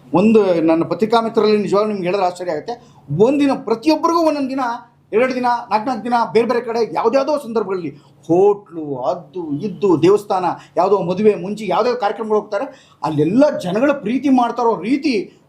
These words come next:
ಒಂದು ದೊಡ್ಡ ಅರ್ಥದ ಯಶಸ್ಸು. ದೊಡ್ಡ ಅರ್ಥದ ಯಶಸ್ಸು ಅಂದ್ರೆ, "ಇದು ಹೌದು ರೀ, ನಮ್ಮ, ನಾನು ಕ್ಯಾಬ್ ಡ್ರೈವರ್ ಸರ್" ಅಂತ.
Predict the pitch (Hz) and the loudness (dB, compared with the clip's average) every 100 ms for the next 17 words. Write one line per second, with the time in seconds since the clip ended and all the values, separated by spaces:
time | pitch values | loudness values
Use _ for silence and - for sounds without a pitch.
0 | - 160 156 151 165 - 190 339 294 - | -8 -4 -4 -4 -6 -8 0 2 2 2
1 | 247 226 180 160 143 - _ - 202 208 | 2 4 2 -4 -12 -20 _ -6 -4 0
2 | 269 233 220 185 180 175 180 - - - | 0 0 -4 -4 -8 -12 -14 -14 -12 -2
3 | 190 202 185 226 202 175 170 156 156 147 | 0 0 0 0 -2 -2 -4 -4 -4 -4
4 | 160 180 160 160 156 170 170 143 147 139 | -4 -6 -4 -4 -2 -4 -4 -4 -4 -6